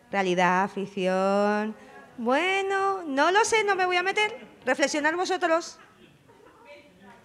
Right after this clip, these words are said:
Bien. Audiovisual. ¿Qué son los audiovisuales? Es una herramienta para contar historias con imágenes.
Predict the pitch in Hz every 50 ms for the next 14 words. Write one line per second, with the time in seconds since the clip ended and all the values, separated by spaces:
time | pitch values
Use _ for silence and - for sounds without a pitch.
0 | _ _ - - _ _ - 359 - - - - - - 403 - - - _ _
1 | - _ - - - - 240 254 240 202 180 - - - - _ _ _ _ _
2 | _ _ _ - - - _ _ _ _ _ _ _ _ _ _ _ _ _ _
3 | _ _ _ _ _ _ - - _ _ _ - - _ _ - - - 277 285
4 | 294 294 294 294 285 262 - 285 269 233 208 170 156 165 - - - _ _ _
5 | _ _ _ _ _ _ - 381 403 381 - - 262 226 208 190 196 - 208 180
6 | 175 175 170 165 156 - - 156 156 160 156 175 - - - _ _ _ _ _
7 | _ _ _ _ _ _ _ _ _ _ _ _ _ - _ _ - 226 - 277
8 | 294 285 247 262 233 254 294 330 294 - 339 359 440 480 508 - - - _ _
9 | _ _ _ - 208 185 180 180 170 175 165 151 143 - - 190 214 269 370 440
10 | 415 - - - _ _ _ _ _ _ _ _ _ _ - - 226 220 208 196
11 | 180 - - 190 170 160 156 - - - -